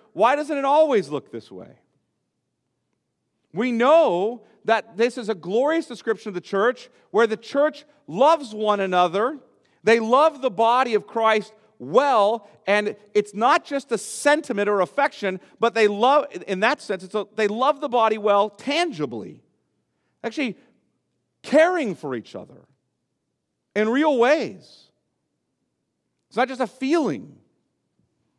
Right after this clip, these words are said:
They're actually showing care. Now, they're committed to prayer. They're committed to making Christ known. How do we make that happen in our church? That's really the second question, right? How do we make it happen?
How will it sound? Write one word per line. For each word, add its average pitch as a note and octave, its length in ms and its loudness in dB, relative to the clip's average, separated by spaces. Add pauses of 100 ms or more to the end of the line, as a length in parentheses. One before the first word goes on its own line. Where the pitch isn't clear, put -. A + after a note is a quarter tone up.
(120)
They're G#3+ 140 -2
actually B3 300 -4
showing B3+ 540 -2
care. A#3+ 520 2 (240)
Now, G#3+ 240 -2 (520)
they're A#3 140 2
committed C4 400 0
to C4 60 0
prayer. B3+ 460 2
They're E3 100 -4
committed C#4 360 -4
to C4+ 40 -6
making A#3+ 280 0
Christ A#3+ 340 -2
known. A#3+ 380 0 (180)
How C4 180 2
do C#4 60 0
we B3+ 140 -8
make A3+ 220 -2
that F#3 140 0
happen F3+ 240 -2
in E3+ 60 -8
our D#3+ 100 -4
church? G3 300 -10
That's D#3+ 180 -10
really D#3+ 120 -8
the C3+ 60 -10
second C3+ 260 -10
question, A#3 360 -12
right? A#2 240 -14 (360)
How B3+ 140 2
do C4+ 60 0
we C4 140 -4
make A#3 180 -2
it G3+ 80 -2
happen? E3+ 460 -4